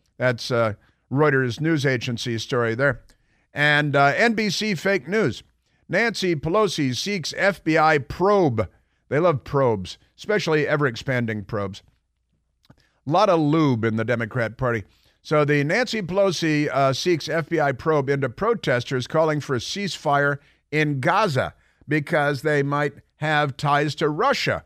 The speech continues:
Now, I'm not aware that Putin has called for a ceasefire. Are you aware of that? I follow the news pretty closely, and, and, uh, I gotta,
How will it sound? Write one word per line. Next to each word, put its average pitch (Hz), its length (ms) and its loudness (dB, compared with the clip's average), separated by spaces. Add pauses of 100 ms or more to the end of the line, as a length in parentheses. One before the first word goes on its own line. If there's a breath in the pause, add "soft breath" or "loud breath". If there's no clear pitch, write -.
(380)
Now, 147 340 0 (420)
I'm 339 220 -2
not 294 200 2
aware 214 340 2
that 127 300 -2
Putin 143 360 -2
has 123 200 -2
called 151 280 0
for 143 140 -6
a 120 60 -2
ceasefire. 107 600 -6
Are 101 40 -6
you 147 180 -2
aware 196 280 -4
of 185 80 -10
that? 190 220 -8 (500)
I 196 160 -2
follow 240 320 0
the 170 100 -2
news 175 240 -2
pretty 156 260 -4
closely, 147 560 -4
and, 107 160 -4 (640)
and, 127 280 -4
uh, - 20 -2
I 127 320 -2
gotta, 175 400 0